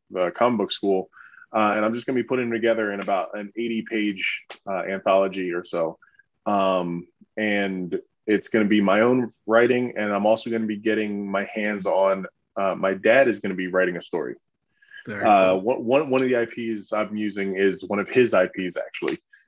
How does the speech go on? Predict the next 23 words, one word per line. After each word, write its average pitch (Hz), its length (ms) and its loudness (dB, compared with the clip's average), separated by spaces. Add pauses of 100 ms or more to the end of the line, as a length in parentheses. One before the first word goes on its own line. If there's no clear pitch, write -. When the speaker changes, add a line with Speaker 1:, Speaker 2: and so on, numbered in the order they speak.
Speaker 1:
So 104 180 2
he's 110 160 6
gonna 107 160 4
be 104 80 4
giving 101 240 2
me 98 80 2
about 92 240 2
a 92 40 0
ten-pager, 95 680 -2 (360)
uh, 90 480 2 (140)
of, 90 340 -4
uh, 85 260 -2 (200)
flash 95 220 0
fiction. 104 320 -6 (480)
So - 240 -6 (600)
that's 117 220 4
gonna 120 120 0
be 113 100 4
dropping 110 380 4
hopefully, 107 520 -2 (120)
uh, 95 460 0
in 95 320 -8
February. 95 420 -4